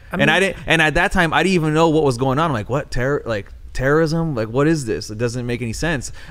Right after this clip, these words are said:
Speaker 2: I didn't even know how to defend myself 'cause it would just happen so fast. And all of a sudden, just by looking the way we looked, boom, you're a terrorist.
Speaker 1: What a lot of people might not know is that Jamal did four tours in Afghanistan with the Marine Special Operations back in two thousand nine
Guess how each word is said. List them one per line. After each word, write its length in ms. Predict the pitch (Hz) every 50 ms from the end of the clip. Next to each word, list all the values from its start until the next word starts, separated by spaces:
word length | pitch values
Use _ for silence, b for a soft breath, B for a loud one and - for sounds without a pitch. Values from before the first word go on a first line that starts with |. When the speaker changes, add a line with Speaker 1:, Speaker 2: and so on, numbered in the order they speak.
| B
Speaker 2:
I 80 | - 127
didn't 100 | 156 170
even 100 | 156 143
know 100 | 143 131
how 100 | 127 120
to 60 | 107
defend 360 | 95 95 - - 131 139 147
myself 480 | 147 143 139 - 151 135 135 135 135 -
'cause 160 | - 123 104
it 60 | 131
would 100 | 127 117
just 300 | 104 135 123 - - -
happen 320 | - 131 131 127 - 123 104
so 160 | - 117 107
fast. 340 | - 156 160 165 151 131 -
And 100 | 120 120
all 120 | 123 123
of 60 | 120
a 40 | 110
sudden, 300 | - - 123 120 117 107 B B B B B
just 260 | - - 131 117 104 104
by 180 | 123 120 113
looking 380 | 113 113 131 131 - 139 131 120
the 120 | 110 120
way 180 | 113 120 117 113
we 140 | 110 107 110
looked, 440 | 120 165 185 147 262 - - - - - - - - - - -
boom, 260 | - 127 127 110 - - -
you're 140 | - 107 110
a 40 | 107
terrorist. 460 | - 120 107 92 85 80 - - - - - - _ _ _ _ _ _ _ _ -
Speaker 1:
What 160 | 147 165 170
a 40 | 156
lot 320 | 156 156 180 214 240 254
of 100 | 262 254
people 260 | - 196 170 143 143
might 260 | 131 127 120 117 113 123
not 240 | 120 120 131 -
know 300 | 160 127 120 113 104 101
is 220 | 113 127 127 113 107
that 260 | 123 120 120 - -
Jamal 460 | 113 110 135 139 151 170 165 151 139
did 240 | 120 117 135 120 101
four 400 | - - - - 185 180 185 180
tours 440 | - - - 160 156 151 139 120 120
in 120 | 135 127
Afghanistan 840 | 123 113 104 - - 156 156 160 156 139 117 - 120 107 107 107 104 b b b b b b
with 120 | - 131 -
the 80 | -
Marine 380 | 135 131 135 139 151 160 165 165
Special 480 | - - - - 151 131 - - 131 127
Operations 640 | 123 120 - 127 131 139 135 127 - - 123 104
back 220 | 107 131 131 - -
in 80 | 117
two 160 | 107 - 151 143
thousand 420 | - 131 123 120 101 113 113 113
nine 400 | 120 123 127 120 113 107 107 104